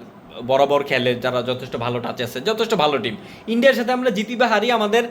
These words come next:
আমরা যদি জিতি তাহলে তো আলহামদুলিল্লাহ, যদি হারি তাহলে ব্যবধানটা যেন খুবই কম থাকে, কারণ এই ম্যাচ জিতে আমরা যতটুকু প্লাস এনআরআর পাইছি, মানে ওয়ান, জিরো পয়েন্ট ওয়ান টু something, সেইটাও যেন আবার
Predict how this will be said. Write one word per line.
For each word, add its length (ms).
আমরা 200
যদি 200
জিতি 260
তাহলে 240
তো 80
আলহামদুলিল্লাহ, 560
যদি 200
হারি 300
তাহলে 200
ব্যবধানটা 480
যেন 220
খুবই 220
কম 260
থাকে, 280
কারণ 240
এই 160
ম্যাচ 180
জিতে 200
আমরা 200
যতটুকু 480
প্লাস 400
এনআরআর 400
পাইছি, 360
মানে 220
ওয়ান, 400
জিরো 200
পয়েন্ট 320
ওয়ান 200
টু 100
something, 400
সেইটাও 500
যেন 200
আবার 260